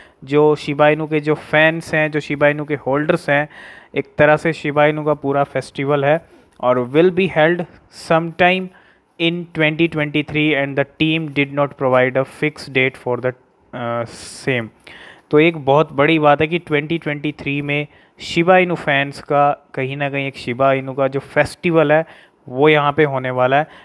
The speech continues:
और अपने आप में एक बहुत बड़ी अनाउंसमेंट है। And the Muskegon Heights City Council has keenly interested in the Shiba Inu community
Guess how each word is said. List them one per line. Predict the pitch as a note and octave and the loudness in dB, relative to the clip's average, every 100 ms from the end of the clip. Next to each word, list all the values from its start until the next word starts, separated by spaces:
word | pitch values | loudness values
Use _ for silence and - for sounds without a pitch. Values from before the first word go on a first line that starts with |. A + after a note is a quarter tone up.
| - - | -12 0
और | B2+ | 2
अपने | B2+ C3 D3+ | 2 -2 0
आप | D3 | 2
में | D3 C#3+ | 0 -6
एक | B2 | -4
बहुत | B2 C3+ C3+ | -2 -2 -2
बड़ी | A#2+ B2+ C3 | -2 0 0
अनाउंसमेंट | B2+ B2+ B2 C3 C3 | -2 -6 -8 -6 0
है। | C3+ C3+ | 2 2
And | C3 | -2
the | C3 B2+ | -6 0
Muskegon | D3 - D3+ D#3 D#3 E3 - _ _ _ | -2 -2 0 0 0 -4 -12 _ _ _
Heights | - C3 C#3+ C#3+ - - | 0 2 2 0 -10 -8
City | C3+ D3 C#3+ | -4 -2 -2
Council | C#3 C3+ C3+ - C#3+ | -2 -4 -6 -8 -4
has | C3 C3 C3+ - - | 2 2 2 -2 -12
keenly | C#3+ D3 D#3 D#3 | -8 -4 -4 -4
interested | C#3+ C#3 C#3+ - - D#3+ D3+ | -4 -4 -4 -4 0 2 2
in | C#3+ | 2
the | D3 | -2
Shiba | D3+ - C#3 C#3 | -2 -4 2 2
Inu | C#3 C#3 | 0 -4
community | C3+ A#2+ B2+ C3 D3 | -6 -4 -6 -4 -2